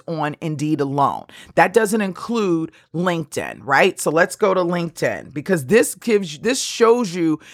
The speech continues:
the potential of the candidate market that you have to play with.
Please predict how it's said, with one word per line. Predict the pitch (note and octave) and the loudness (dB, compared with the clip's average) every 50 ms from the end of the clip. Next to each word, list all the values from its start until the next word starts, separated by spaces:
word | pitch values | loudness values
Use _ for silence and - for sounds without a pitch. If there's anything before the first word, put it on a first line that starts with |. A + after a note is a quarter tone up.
| - _ - | -20 _ -4
the | G3+ | -2
potential | - - G3+ - - A3 G#3 G#3 G3 - E3 D3 D#3+ - - | -2 -2 -4 -2 -2 -2 -2 -2 -2 -4 -4 -4 -4 0 2
of | F#3 E3+ E3+ D#3+ | 4 4 4 2
the | D3 E3+ | -2 -6
candidate | - - - A3 A3+ A3 G#3 F3 D#3+ - | -6 -6 -4 0 2 2 2 2 0 -2
market | E3 D#3+ D3+ D3+ D3+ - - C#3 - - | 0 2 2 2 0 0 -4 -6 -4 -2
that | D#3+ D3 - | -4 -4 -4
you | - D#3 D#3 D#3+ | -6 -8 -8 -6
have | D#3+ F3+ F#3 E3+ E3 D#3 D3+ D3+ _ _ _ _ _ - | -2 2 4 6 6 6 4 0 _ _ _ _ _ -8
to | - F3+ | -8 -8
play | - - - B3 B3 B3+ A3+ | -6 -2 0 2 4 2 2
with. | E3+ C3 - - | 0 -6 -14 -18